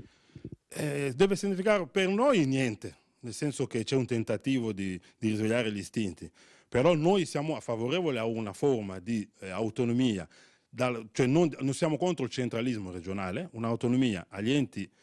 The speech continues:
eh, più, più inferiori, al comune, alle, alle realtà locali,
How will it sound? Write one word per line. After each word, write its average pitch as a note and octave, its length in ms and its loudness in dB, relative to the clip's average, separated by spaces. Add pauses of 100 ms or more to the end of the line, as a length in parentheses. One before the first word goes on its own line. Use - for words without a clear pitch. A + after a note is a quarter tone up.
(200)
eh, F#2 300 -8
più, A2 360 -4
più A2+ 260 0
inferiori, A2 480 0
al F2 100 -6
comune, B2 400 2
alle, F#2+ 340 -4
alle F#2+ 320 -10
realtà G#2 380 0
locali, D#3+ 520 0